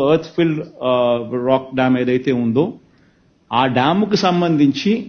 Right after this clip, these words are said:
డయాఫ్రమ్ వాల్ కూడా కోసుకొని పోయింది కాబట్టి కేంద్ర ప్రభుత్వం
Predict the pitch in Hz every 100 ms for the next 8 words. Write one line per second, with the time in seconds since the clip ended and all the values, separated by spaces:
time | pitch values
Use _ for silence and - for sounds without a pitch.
0 | - - _ _ - 107 123 185 196 208
1 | 208 190 185 180 180 180 180 170 175 190
2 | 180 160 160 156 135 123 113 - 208 -
3 | - - _ _ _ _ _ _ _ -
4 | - - - 151 185 220 220 196 175 -
5 | 202